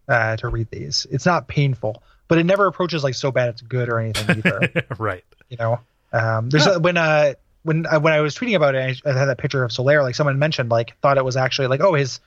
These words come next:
Speaker 1: the sun on his chest makes the same emotion he's having." Uh,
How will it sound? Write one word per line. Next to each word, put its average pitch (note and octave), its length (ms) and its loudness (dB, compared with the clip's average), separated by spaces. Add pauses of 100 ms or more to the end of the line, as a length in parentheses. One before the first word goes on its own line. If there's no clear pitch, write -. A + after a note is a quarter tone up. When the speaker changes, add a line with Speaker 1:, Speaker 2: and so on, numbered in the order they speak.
(300)
Speaker 1:
the D3 80 0
sun E3 200 0
on D3 100 0
his B2+ 100 -4
chest - 220 -2
makes C#3 160 -4
the C3+ 80 -4
same C#3 220 0
emotion C3+ 380 0
he's A2+ 100 -4
having." A#2 360 -2 (520)
Uh, C3 420 2